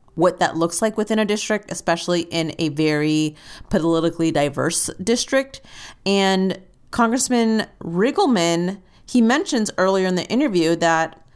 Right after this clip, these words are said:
that due to kind of the development in Charlottesville and apparently Alma County, that's, they essentially have a swing district within a blue state, because when he won it in twenty eighteen,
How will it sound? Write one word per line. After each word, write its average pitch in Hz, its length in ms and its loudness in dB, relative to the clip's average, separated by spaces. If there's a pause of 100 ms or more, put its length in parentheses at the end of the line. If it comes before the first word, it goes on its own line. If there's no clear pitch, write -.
that 180 260 -4
due 254 300 2
to 233 200 0
kind 196 280 -2
of 180 60 -4
the 180 80 -2
development 170 600 -2
in 170 160 -2
Charlottesville 165 800 0
and 151 120 -2
apparently 151 500 -4
Alma 151 320 0
County, 175 640 -2 (560)
that's, 196 480 0
they 214 240 0
essentially 294 480 0
have 196 240 4
a 170 60 -2
swing 240 500 0
district 165 440 -4
within 175 400 0
a 165 120 0
blue 151 460 0
state, 151 520 -2
because 151 560 0 (240)
when 170 140 2
he 226 200 4
won 208 220 4
it 175 100 -4
in 165 120 -2
twenty 160 340 -4 (420)
eighteen, 269 720 2